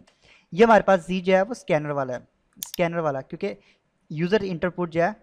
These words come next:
वो दे सकते हैं। बहुत सारे लोगों को पता है, बहुत सारे लोगों को नहीं भी पता, कोई मसला नहीं। अब यहाँ पे मैं कर दूंगा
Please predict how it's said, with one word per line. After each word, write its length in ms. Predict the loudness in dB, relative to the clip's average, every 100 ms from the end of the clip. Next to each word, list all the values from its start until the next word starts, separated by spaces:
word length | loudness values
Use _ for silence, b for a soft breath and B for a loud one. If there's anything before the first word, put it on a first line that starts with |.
| -14
वो 100 | -6
दे 140 | -4
सकते 180 | -4 -6
हैं। 120 | -8
बहुत 160 | -2 0
सारे 140 | 2
लोगों 220 | 2 0 -2
को 60 |
पता 200 | -2 -2
है, 80 | -2
बहुत 220 | -4 -4
सारे 120 | -2 -2
लोगों 160 | -2
को 100 | -6
नहीं 140 | -6 -6
भी 60 |
पता, 280 | -4 -2 -2 -4 b b _ -2
कोई 100 | -2
मसला 300 | -2 -4 -6
नहीं। 140 | -8 -16 _ _ _ _ -20 -18 -20 _ _ _ _ _ _ -20 _ _ _ _ _ _ _ _ _ _ _ _ _ _ _ -8
अब 160 | -6
यहाँ 140 | 0 -2
पे 80 | 0
मैं 120 | -2
कर 120 | 0
दूंगा 200 | -2 -2